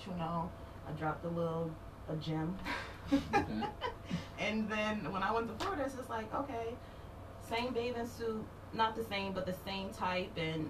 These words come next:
Speaker 1: um, I see a little extra roll. Like, I really don't like how my stomach looked. Like, what? It's only been, like, three weeks. I'm like, "All right, I don't like this. I gotta get this together." And then I actually did a, another photo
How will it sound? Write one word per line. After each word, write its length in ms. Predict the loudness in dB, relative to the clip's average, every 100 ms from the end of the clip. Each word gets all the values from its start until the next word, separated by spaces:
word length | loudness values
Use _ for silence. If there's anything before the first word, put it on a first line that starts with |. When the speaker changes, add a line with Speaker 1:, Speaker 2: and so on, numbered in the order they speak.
| -2
Speaker 1:
um, 360 | 0 2 2 -2
I 160 | -4
see 100 | -4
a 40 | 0
little 180 | 0 0
extra 340 | -2 -2 -2
roll. 440 | 0 2 2 2 2
Like, 160 | 2
I 40 | 0
really 240 | 0 0
don't 180 | 0 0
like 180 | 0 0
how 160 | 0
my 140 | 0 -2
stomach 400 | -2 0 0 2
looked. 220 | 2 2
Like, 200 | -2 -2
what? 160 | -2 -6 -8 -6
It's 160 | -6 -6 -2
only 140 | 0
been, 200 | 0 0
like, 200 | -2 -4 -6 -4
three 160 | -2
weeks. 280 | 0 0 -2 -8 -10 -12 -12 -12 -10 -12 -8
I'm 120 | -2 -2
like, 180 | -2
"All 80 | 0 0
right, 140 | -2 -6 -10 -12 -12 -12 -12 -12 -12 -12 4
I 120 | 6 6
don't 280 | 4 2 4
like 280 | 4 2 2
this. 260 | 4 4 2
I 100 | -2
gotta 220 | 0 -2 -4 -8
get 160 | -8 -8
this 100 | -8 -8
together." 340 | -6 -4 0
And 120 | 4
then 120 | 6
I 60 | 6
actually 360 | 6 4 0 0
did 160 | 0
a, 240 | 0 -2 0
another 300 | 4 4 4 2
photo 200 | 0